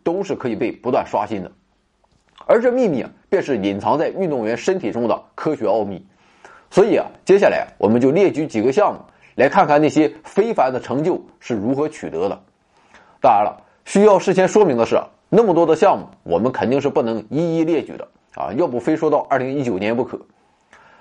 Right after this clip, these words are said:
那么今天要介绍的第一个项目啊，就是迅雷不及掩耳盗铃，响叮当仁不让之势的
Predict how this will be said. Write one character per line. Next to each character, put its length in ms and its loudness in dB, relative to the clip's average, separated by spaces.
那 60 4
么 100 4
今 160 0
天 140 2
要 140 2
介 160 0
绍 120 -2
的 140 -2
第 160 -4
一 80 -2
个 80 0
项 160 -4
目 80 -10
啊， 100 -14
就 80 -4
是 160 -6
迅 300 -2
雷 120 0
不 160 -4
及 240 -4
掩 140 2
耳 180 -2
盗 160 0
铃， 220 -6
响 320 -2
叮 220 -2
当 200 -2
仁 200 -4
不 80 -2
让 200 0
之 140 -12
势 100 -6
的 200 -6